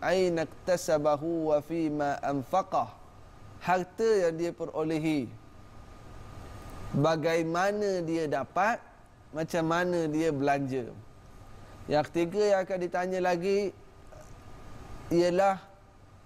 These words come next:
an ilmihi fi ma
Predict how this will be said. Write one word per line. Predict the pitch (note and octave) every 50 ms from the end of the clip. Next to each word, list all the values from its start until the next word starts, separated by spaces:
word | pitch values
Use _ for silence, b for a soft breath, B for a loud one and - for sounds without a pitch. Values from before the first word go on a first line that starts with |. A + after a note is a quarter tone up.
| - - - - - - - - - - - -
an | C3 D#3+ F3+ F#3 F#3 F3 -
ilmihi | - F3+ F#3 F3+ F3+ F3 E3+ F#3 G#3 G#3 F#3+ G3 G3 F#3+ E3+ D#3 C#3
fi | C3 - E3+ F3+ F3+ E3+ E3
ma | D#3 D#3 D#3 D3 C3+